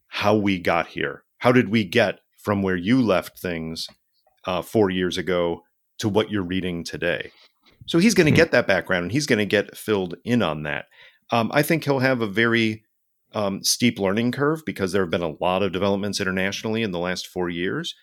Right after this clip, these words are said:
Speaker 1: but I think he's gonna race right up that curve because he has the experience with intelligence to know what it is, to know what it isn't,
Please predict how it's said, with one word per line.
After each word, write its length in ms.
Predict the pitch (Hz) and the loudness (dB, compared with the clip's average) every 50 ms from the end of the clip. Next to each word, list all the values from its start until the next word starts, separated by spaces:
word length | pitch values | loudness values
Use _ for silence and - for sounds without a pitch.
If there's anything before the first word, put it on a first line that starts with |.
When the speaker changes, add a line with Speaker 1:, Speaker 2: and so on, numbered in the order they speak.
| _ _ _ - | _ _ _ -2
Speaker 1:
but 80 | 101 | -2
I 60 | 131 | -2
think 200 | 160 - 143 98 | 0 -2 -4 -4
he's 120 | - 113 101 | -4 -4 -2
gonna 180 | 98 101 98 87 | -2 -2 -2 0
race 340 | 80 95 101 98 - - 95 | 0 0 0 0 -2 -2 -2
right 200 | 95 92 95 95 | 0 0 0 0
up 180 | 92 85 - | -2 -4 -2
that 220 | - 90 71 - - _ _ _ - | -2 -2 -2 -2 -4 _ _ _ -8
curve 380 | - 95 85 73 73 80 - - | -6 -4 -2 -2 -4 -6 -8 -8
because 540 | 98 85 - 95 92 95 92 80 - - - _ - | -10 -6 -4 -2 -2 -2 -2 -4 -6 -10 -12 _ -6
he 100 | - 107 | -2 0
has 200 | 98 104 104 85 | 2 2 0 0
the 100 | 90 98 | -2 -4
experience 520 | 90 - - - - 107 107 101 92 - 92 | -4 -4 -4 -4 -2 -2 -2 -2 -4 -6 -8
with 120 | 90 - | -8 -6
intelligence 760 | 95 90 - 90 87 87 87 78 87 90 87 - - - - _ _ _ _ _ _ _ _ _ _ - | -8 -6 -4 -2 0 0 -2 -2 -4 -8 -8 -8 -10 -10 -12 _ _ _ _ _ _ _ _ _ _ -4
to 100 | - 110 | -2 0
know 140 | 98 107 104 | 2 4 4
what 160 | 101 104 98 | 4 4 4
it 100 | 101 95 | 4 2
is, 340 | 101 101 107 110 110 - - | 2 2 2 0 -4 -6 -8
to 100 | - 95 | -6 -2
know 100 | 98 101 | -2 0
what 180 | 95 98 98 95 | 2 2 0 0
it 80 | 90 | 0
isn't, 400 | 95 95 92 113 117 117 - - | -2 -2 -2 -4 -6 -6 -10 -16